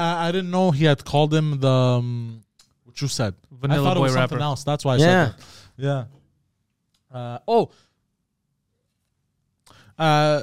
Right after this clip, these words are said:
Speaker 1: when J-Lo
Speaker 2: Fuck, he's a
Speaker 1: walked,
Speaker 2: mess.
Speaker 1: uh, at the V M As, when J-Lo walked in, uh,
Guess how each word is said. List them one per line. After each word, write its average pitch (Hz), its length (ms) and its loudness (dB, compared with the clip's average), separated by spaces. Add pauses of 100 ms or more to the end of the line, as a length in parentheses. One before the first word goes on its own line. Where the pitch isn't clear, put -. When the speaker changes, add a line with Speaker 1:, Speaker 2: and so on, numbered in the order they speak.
(160)
Speaker 1:
when 147 320 0
J-Lo 180 380 2
Speaker 2:
Fuck, 135 100 -6
he's 147 160 2
a 143 60 4
Speaker 1:
walked, 113 100 -4
Speaker 2:
mess. 123 360 -4
Speaker 1:
uh, 139 360 -4
at 139 180 -2
the 131 60 -2
V 147 160 2
M 147 100 2
As, 139 180 2
when 127 160 0
J-Lo 147 280 4
walked 131 420 0
in, 131 220 -6 (440)
uh, 113 460 -4